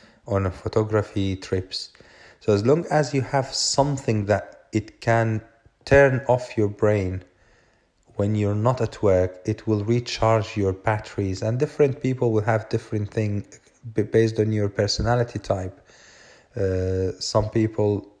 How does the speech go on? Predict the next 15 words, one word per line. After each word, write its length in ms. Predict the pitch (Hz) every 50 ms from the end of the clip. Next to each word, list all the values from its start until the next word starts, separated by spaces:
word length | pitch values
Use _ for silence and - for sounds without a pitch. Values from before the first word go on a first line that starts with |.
| _ _ -
recharge 580 | - 110 110 107 - - - 110 110 107 101 101
their 140 | 107 101 98
batteries 540 | - - 117 120 117 - - 104 104 101
by 260 | 101 101 98 95 98 95
being 380 | - - 104 104 104 104 -
around 420 | 101 98 101 107 107 107 107 104 -
friends 500 | - - 123 123 127 113 104 98 95 95
and 220 | 90 92 92 92
going 260 | - 104 101 101 95 - -
out 300 | 113 113 107 98 - -
and, 340 | 90 92 92 90 90 90 95
uh, 320 | 90 90 90 90 90 90
have 200 | 87 98 95 92
a 60 | 98 92
gathering, 520 | 95 107 107 107 101 98 90 85 87 90